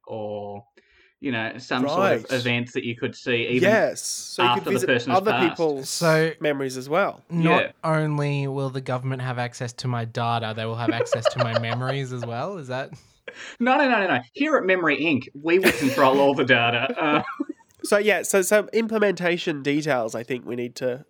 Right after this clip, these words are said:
Speaker 2: uh, get to.
Speaker 1: Of course.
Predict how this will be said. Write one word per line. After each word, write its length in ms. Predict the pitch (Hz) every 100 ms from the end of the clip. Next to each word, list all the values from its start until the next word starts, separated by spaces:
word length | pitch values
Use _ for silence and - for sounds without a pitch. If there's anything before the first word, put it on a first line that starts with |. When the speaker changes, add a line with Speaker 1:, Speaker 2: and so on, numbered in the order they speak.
| _ _ -
Speaker 2:
uh, 320 | 135 123 - - _ _ _ _ _ _ _ -
get 200 | 156 143 -
to. 260 | 127 92 151 _ -
Speaker 1:
Of 140 | 170
course. 380 | - - -